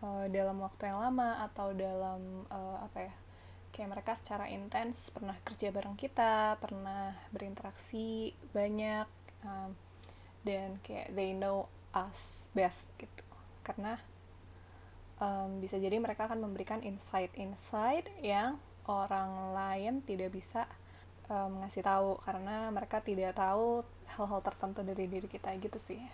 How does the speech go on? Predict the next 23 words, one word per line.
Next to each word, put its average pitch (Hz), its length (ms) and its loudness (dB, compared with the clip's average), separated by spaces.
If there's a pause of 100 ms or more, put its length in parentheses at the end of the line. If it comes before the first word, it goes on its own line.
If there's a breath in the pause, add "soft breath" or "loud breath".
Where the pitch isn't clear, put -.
(100 loud breath)
Tapi 285 240 0
kayak, - 240 -2 (680 loud breath)
hmm, 254 460 8 (720 loud breath)
I 214 200 12
did 247 240 8 (120)
both, 202 360 6
gitu. 196 200 -8
Kayak, 202 200 2
aku 220 80 -2
melakukan 202 360 2
dua-duanya, 185 500 0
aku 226 140 0
bertanya 196 480 0
pada 202 240 2
orang 196 240 0
yang 196 160 -4
kenal 196 240 -2
aku 190 240 -4
banget, 185 400 2
sama 196 280 0
aku - 80 -4
bertanya 202 400 0
kepada, 202 400 0